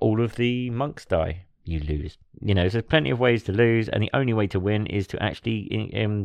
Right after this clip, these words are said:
defeat Weng Fu himself. We've had a good laugh with this over,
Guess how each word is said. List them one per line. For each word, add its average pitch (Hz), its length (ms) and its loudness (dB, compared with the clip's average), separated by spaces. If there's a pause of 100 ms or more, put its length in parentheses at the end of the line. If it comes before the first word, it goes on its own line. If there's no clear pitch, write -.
defeat - 420 -2
Weng 98 240 0
Fu 90 220 2
himself. 85 640 -2
We've 147 180 2
had 104 140 6
a 95 40 4
good 90 160 0
laugh 82 280 6
with 78 80 -6
this 85 180 0
over, 85 340 0